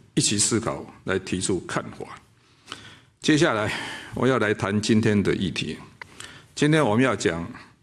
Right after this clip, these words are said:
医疗、长照、劳保。健康是基本人权，它是一个普世价值，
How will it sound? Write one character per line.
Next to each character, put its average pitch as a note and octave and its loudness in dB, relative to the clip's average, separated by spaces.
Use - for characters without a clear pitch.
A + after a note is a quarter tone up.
医 D3+ 4
疗、 F#2+ 2
长 A#2 0
照、 A#2 2
劳 F2+ -2
保。 - -6
健 G3 4
康 F3 4
是 E3+ 8
基 E3+ 4
本 G#2+ 6
人 F#2+ 2
权， - -2
它 A#2+ 0
是 A#2+ 4
一 G#2+ 4
个 G2 2
普 D#2+ -6
世 G#2 -2
价 - -2
值， - -10